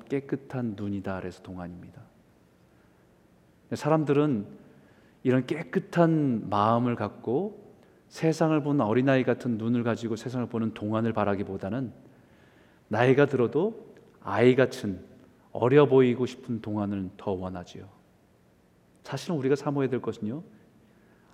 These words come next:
아이와 같이 초롱초롱하게 깨끗한 마음으로 세상을 보는 눈이 우리에게 더 필요한 거예요. 마음이 청결해야 깨끗한 것,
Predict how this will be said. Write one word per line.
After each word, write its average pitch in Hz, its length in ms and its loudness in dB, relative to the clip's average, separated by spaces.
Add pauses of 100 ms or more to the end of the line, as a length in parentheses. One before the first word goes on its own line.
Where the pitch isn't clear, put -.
(100)
아이와 113 580 0
같이 101 680 -6 (420)
초롱초롱하게 127 960 -4
깨끗한 143 520 -4
마음으로 98 340 -4
세상을 - 400 -10
보는 98 280 -10
눈이 92 360 -12
우리에게 95 280 -10
더 - 80 -14
필요한 95 380 -14
거예요. 85 240 -18 (3500)
마음이 147 500 10
청결해야 185 760 6 (1400)
깨끗한 165 600 2
것, 147 120 4